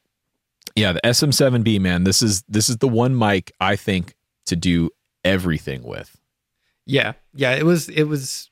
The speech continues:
Speaker 2: when I, when we were getting ready to do this, 'cause I have a couple mics, but nothing nice, 'cause I'm, this is not what I do.
Speaker 1: <laughs>
Speaker 2: Um,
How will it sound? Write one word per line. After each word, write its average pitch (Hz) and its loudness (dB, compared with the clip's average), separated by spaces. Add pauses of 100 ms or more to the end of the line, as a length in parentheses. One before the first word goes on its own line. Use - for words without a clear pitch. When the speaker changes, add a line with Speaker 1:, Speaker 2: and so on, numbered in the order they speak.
Speaker 2:
when 151 0
I, 160 2 (380)
when 147 0
we 160 2
were 165 2
getting 139 -2
ready 135 -2
to 123 -12
do 135 -8
this, 123 -4
'cause 214 -2
I 254 4
have 156 2
a 131 -6
couple 123 -10
mics, 107 -16
but 131 -10
nothing 135 -6 (180)
nice, 107 -18
'cause - -14
I'm, 107 -12 (840)
this 135 -10
is 139 -8
not 170 2
what 208 4
I 214 4
do. 226 0
Speaker 1:
<laughs> - -20 (480)
Speaker 2:
Um, 147 2